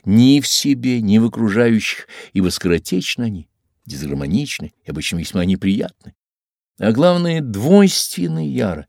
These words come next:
неустойчивы, противоречивы и лишены света.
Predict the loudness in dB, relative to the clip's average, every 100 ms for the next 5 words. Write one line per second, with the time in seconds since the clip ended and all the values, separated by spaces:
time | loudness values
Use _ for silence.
0 | _ _ -20 _ 4 6 6 0 -4 0
1 | 2 2 0 -4 -4 -4 -12 -10 -8 -8
2 | -8 -4 0 0 0 -4 -6 -6 -6 -2
3 | -4 -4